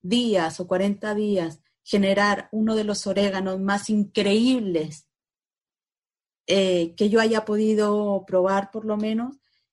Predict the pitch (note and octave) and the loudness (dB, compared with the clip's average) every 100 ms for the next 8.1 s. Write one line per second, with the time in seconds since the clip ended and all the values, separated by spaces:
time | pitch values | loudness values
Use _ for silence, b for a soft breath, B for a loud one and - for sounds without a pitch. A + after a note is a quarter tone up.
0 | - G3+ G3+ G#3 G#3 G3 - G#3 G#3+ G3+ | -2 -2 2 2 2 0 -2 0 0 -2
1 | G3 - F3+ - A3 G#3+ G#3 G3 F#3+ F#3 | -4 -6 -6 -2 -2 0 0 0 -2 -2
2 | F3+ - F3 E3+ - A#3+ A3+ - G3 F#3 | -2 -2 -4 -4 0 0 0 -2 -4 -2
3 | G#3 F#3+ F3 E3+ - A3+ A3+ A3 A3 G#3 | 0 2 2 0 -2 2 4 4 4 2
4 | G3+ G3+ F#3 - G3 F#3 F#3 F3+ F3+ E3 | 2 0 -4 -6 -2 0 2 2 2 0
5 | - G3+ G3+ G3 G#3 G#3 B3+ A#3+ B3+ B3+ | -2 -2 0 0 -2 -2 -6 -6 -4 -4
6 | A3 B3 A#3 C#4+ D4+ A#3+ - G3+ A#3 D4+ | -2 -2 -2 -2 -2 -2 -6 -2 2 2
7 | D#4 C4 C#4 D4 D4 C4 A#3+ G#3+ G3+ B3 | 2 0 0 -2 0 0 2 0 2 0